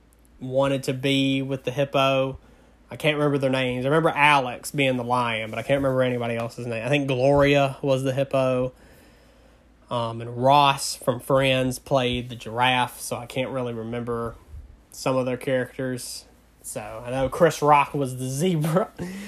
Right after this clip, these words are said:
So, but these movies are so good. The penguins are really good characters.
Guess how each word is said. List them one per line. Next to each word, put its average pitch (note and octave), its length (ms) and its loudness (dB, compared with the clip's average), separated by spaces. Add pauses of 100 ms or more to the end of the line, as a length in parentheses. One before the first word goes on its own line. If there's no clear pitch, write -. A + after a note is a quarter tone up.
(240)
So, C3 280 6
but C#3+ 160 2
these G#3+ 180 8
movies E3+ 380 6
are C3+ 60 0
so D3 300 6
good. C3+ 300 4
The C3 80 -4
penguins C#3+ 800 0
are C3+ 180 -4
really C3+ 280 0
good C3 180 -4
characters. C3 840 -2